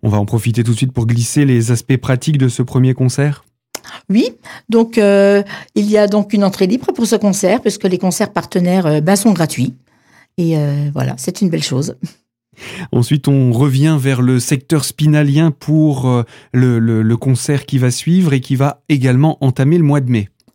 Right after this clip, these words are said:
Speaker 2: Oui, donc le concert, euh, premier concert finalement sur Épinal, euh, sera avec, euh, le groupe Home.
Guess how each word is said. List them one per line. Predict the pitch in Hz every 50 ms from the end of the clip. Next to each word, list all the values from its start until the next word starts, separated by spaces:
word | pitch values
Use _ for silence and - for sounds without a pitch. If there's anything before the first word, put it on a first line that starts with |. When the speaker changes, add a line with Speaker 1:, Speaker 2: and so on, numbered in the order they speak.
| -
Speaker 2:
Oui, | 190 196 240 240 - - _ _ _ _ _ - - - - - - -
donc | 196 190 190 -
le | 220 220
concert, | 220 247 240 226 - - 208 202 202 196 175
euh, | 170
premier | 170 - - 220 220 226
concert | - 226 202 - - 208 208
finalement | - 208 196 185 190 185
sur | 185 - - 196
Épinal, | 190 185 190 185 160 160 196 262 349 440 392 - - - - - - - - - - - _ _ _ -
euh, | - 170 170 170 170 170 165
sera | 160 - - 220 202 208
avec, | 214 208 214 208 214 - 214
euh, | 185 180 185
le | 196 214 208
groupe | 185 202 269 254 269 - _ _
Home. | - 240 214 214 233 311